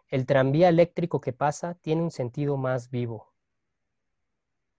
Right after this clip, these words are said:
Eh, les quería leer eso porque, <laughs> o sea, imagínense ustedes, eh, fueron al cine, describen una película triste, una cómica, y de repente esta oración de-, devastadora, "Me siento completamente vacío",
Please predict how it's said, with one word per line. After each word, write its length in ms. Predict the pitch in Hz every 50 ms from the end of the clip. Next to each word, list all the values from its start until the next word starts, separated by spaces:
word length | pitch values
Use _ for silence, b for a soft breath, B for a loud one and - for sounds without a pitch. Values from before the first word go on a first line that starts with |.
| _ _ _ -
Eh, 140 | 147 135
les 200 | 151 143 147 139
quería 220 | - 151 143 165 175
leer 180 | 196 190 180
eso 300 | 180 180 175 - 214 180
porque, 500 | - - - - - - 131 127 127 135
<laughs> 280 | 127 - - 480 - B B B B B B B
o 80 | - 139
sea, 80 | 151
imagínense 520 | 147 139 143 143 - 190 196 190 175 175 160
ustedes, 520 | - - 170 165 151 139 135 - - -
eh, 180 | 170 143 139 139
fueron 280 | - 156 165 175 165
al 140 | 151 143 135
cine, 500 | - 185 190 196 202 196 196 202 202 190
describen 540 | 202 151 135 - - - 151 160 156 165 156
una 220 | 156 156 156 143 -
película 380 | 139 135 143 139 147 135 127
triste, 380 | - 156 175 180 - - 175 165
una 380 | 160 151 156 151 151 135 - b b b b b b b _
cómica, 580 | _ - 175 190 196 190 185 - 190 185 196 - _ _ _ _
y 120 | _ 165 147
de 100 | 147 143
repente 400 | 143 139 139 - 175 175 175 202
esta 180 | 190 - -
oración 640 | 185 165 143 127 - - 147 151 165 175 160 160 160
de-, 140 | 156 - 156
devastadora, 680 | 127 127 127 131 - - - 123 131 143 147 131 123
"Me 140 | 123 131 127
siento 340 | - - 196 220 202 233 220
completamente 560 | - 151 135 165 175 170 185 175 175 170 185
vacío", 480 | 156 135 120 - - 151 156 160 190